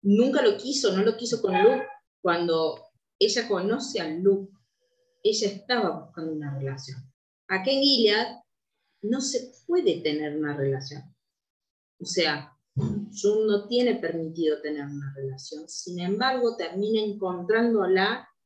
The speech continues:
probablemente en la persona más inapropiada por el hecho de decir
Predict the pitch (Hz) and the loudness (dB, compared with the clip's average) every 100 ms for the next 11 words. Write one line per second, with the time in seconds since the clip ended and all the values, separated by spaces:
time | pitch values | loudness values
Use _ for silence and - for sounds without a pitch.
0 | _ _ _ - 190 196 220 220 208 202 | _ _ _ -4 0 4 4 2 0 -2
1 | 214 208 190 185 156 - 190 190 196 196 | -2 0 -2 -4 -10 -10 -6 -4 -2 -4
2 | 190 _ _ _ _ _ _ _ _ - | -8 _ _ _ _ _ _ _ _ -6
3 | 190 208 202 190 175 160 151 170 170 185 | -4 0 0 0 0 0 0 0 2 2
4 | 202 202 185 165 160 160 165 202 175 156 | 2 0 -2 -2 -2 -4 0 2 2 -2
5 | - 180 175 170 | -8 -6 -6 -6